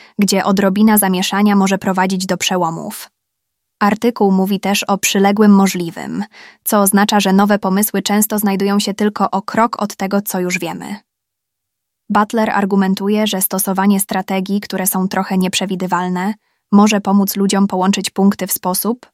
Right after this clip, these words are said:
o jakim wcześniej nie myśleli, prowadząc do lepszych dyskusji i rozwiązań. W artykule „The Rise of the Model Designer” autorstwa Pasperes zachodzi duża zmiana w dziedzinie projektowania ze względu na sztuczną inteligencję.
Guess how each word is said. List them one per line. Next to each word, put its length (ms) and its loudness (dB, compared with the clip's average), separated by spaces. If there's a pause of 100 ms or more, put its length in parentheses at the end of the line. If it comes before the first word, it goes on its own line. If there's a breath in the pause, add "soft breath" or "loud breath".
o 100 2
jakim 300 4
wcześniej 460 0
nie 140 0
myśleli, 640 -2
prowadząc 520 0
do 120 0
lepszych 340 0
dyskusji 580 -4
i 40 2
rozwiązań. 680 -2 (1160)
W 80 -6
artykule 600 -2
„The 140 -2
Rise 320 -2
of 80 -8
the 100 -2
Model 320 0
Designer” 560 -4
autorstwa 520 -4
Pasperes 720 -6 (380)
zachodzi 400 0
duża 300 0
zmiana 380 0
w 40 -8
dziedzinie 380 -2
projektowania 680 -4
ze 100 -2
względu 440 2
na 120 2
sztuczną 380 -2
inteligencję. 800 -4